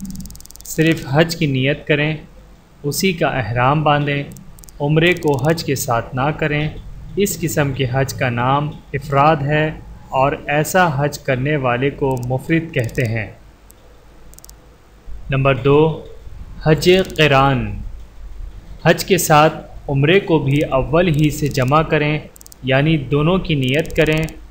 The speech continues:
اور احرام بھی دونوں کا ایک ساتھ باندھیں۔ اس کا نام قران ہے اور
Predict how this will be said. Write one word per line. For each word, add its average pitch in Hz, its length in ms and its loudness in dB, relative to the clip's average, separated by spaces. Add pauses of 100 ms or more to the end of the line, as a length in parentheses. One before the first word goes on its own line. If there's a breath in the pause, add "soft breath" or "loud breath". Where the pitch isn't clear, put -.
(120)
اور 139 200 2 (120)
احرام 151 560 4
بھی 151 160 2
دونوں 143 360 0
کا 151 200 0 (100)
ایک 165 260 0
ساتھ 135 360 2
باندھیں۔ 120 420 0 (640)
اس 165 180 -4
کا 160 180 2
نام 143 300 2
قران 139 560 2
ہے 160 380 2 (220)
اور 135 200 2